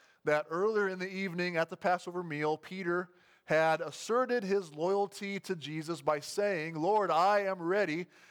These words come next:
to go with you both to prison and even to death." He said that back in verse th-, uh, verse thirty-three. And here initially it seems like Peter might be displaying that courage that he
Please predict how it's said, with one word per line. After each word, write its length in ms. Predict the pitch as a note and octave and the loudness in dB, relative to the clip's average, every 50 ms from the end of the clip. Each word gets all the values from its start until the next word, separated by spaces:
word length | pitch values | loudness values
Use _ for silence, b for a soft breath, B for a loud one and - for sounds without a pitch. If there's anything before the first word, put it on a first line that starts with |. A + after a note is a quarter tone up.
| B B | B B
to 160 | B - F#3+ E3+ | B -4 -4 -4
go 300 | D3+ D3+ F3+ G#3 A3 A3+ | -2 0 2 2 2 2
with 280 | G#3+ G3+ G3+ G3+ - F3+ | 2 0 -2 -2 -4 -6
you 320 | F#3+ G#3 G3+ G3+ G3+ G3 | -8 -6 -4 -4 -4 -2
both 420 | D#3 D#3+ F3+ G#3 A#3+ B3+ B3 - - | 0 2 2 4 2 2 -2 -8 -10
to 80 | - | -8
prison 640 | G#3 - A3+ A3 A3+ A3 G3+ A3 A3 A3 A3 A3 - B B B B B B B B B | -6 0 2 2 2 2 0 -4 -4 -4 -6 -10 -12 B B B B B B B B B
and 260 | - E3 F3 F3+ F#3 G3 A3+ | -2 0 0 0 0 -4 -4
even 680 | G#3 A3+ A#3+ B3+ B3 F#3+ G#3 G3+ G3+ G#3 G#3+ G#3 F3 - - | -2 0 0 0 2 2 0 0 0 -2 -4 -8 -8 -10 -12
to 380 | - - G#3 G3+ G3+ G3+ G3 G3 - - C#3+ | -10 -6 -4 -2 -2 -2 -4 -6 -12 -14 -4
death." 360 | C3 E3+ F3+ F3 D#3+ B2 - - - - - _ _ _ b b b b b b b b b | 0 2 4 4 4 2 0 -6 -20 -20 -20 _ _ _ b b b b b b b b b
He 100 | C#3 C#3 | -8 -6
said 260 | - - F3 D#3+ D#3+ | -2 0 0 2 2
that 160 | D#3+ D#3+ D3 | 0 -2 0
back 220 | D3 D3 D3 - | 0 0 0 -2
in 40 | D3 | -6
verse 240 | B2+ C#3 C#3+ C3 - | -4 -4 -4 -4 -6
th-, 160 | - C#3+ C#3+ - - - - - | -10 -12 -12 -12 -16 -18 -10 -6
uh, 160 | B2+ B2+ B2+ | -4 -2 -2
verse 220 | B2 B2+ C3+ C3 - | -2 -2 -6 -6 -4
thirty-three. 540 | - C#3+ C#3+ C#3 C3 - - G3 E3+ A2+ - _ _ _ _ _ _ _ _ _ _ _ _ _ _ _ _ _ _ _ - - | -6 -6 -4 -6 -6 -6 -4 -4 -4 -4 -6 _ _ _ _ _ _ _ _ _ _ _ _ _ _ _ _ _ _ _ -8 -4
And 100 | - D#3 E3 | -2 0 2
here 120 | G3+ F#3+ | 2 2
initially 360 | E3+ G3+ A#3+ B3 - B3+ G#3+ | 2 2 0 -2 0 -2 -2
it 100 | G3 F3+ | -2 -2
seems 400 | - - D#3+ C#3 C#3 E3+ G3 F3 - B B B B B B B B B B B B _ _ _ _ _ | -4 -6 -4 -4 -4 -4 -6 -8 -12 B B B B B B B B B B B B _ _ _ _ _
like 200 | - B2 C#3+ - | -2 -2 -2 -2
Peter 240 | - C3+ C#3+ F3 F3 | -4 -2 0 0 0
might 260 | D3 D3+ D#3+ F#3 F#3+ | 2 2 0 0 -2
be 260 | D3 E3 F3 G3 A3 A3+ | -4 -4 -2 0 0 0
displaying 720 | F3+ G#3 - - - E3+ F#3+ G3+ G3 G3 G3+ G#3 G#3+ G#3+ | 0 -2 -4 -4 -4 0 2 2 2 2 0 -2 -2 0
that 280 | F#3 G3 G3 G#3+ G#3 - | 4 4 4 4 2 -2
courage 540 | - - C#4+ D4 G#3 C#3 A#2 - - - - | -2 0 2 2 2 0 -2 -8 -14 -10 -4
that 140 | - D#3 D3+ | -2 -2 -2
he 240 | D#3+ F#3 F#3 F#3+ | -2 -4 -4 -4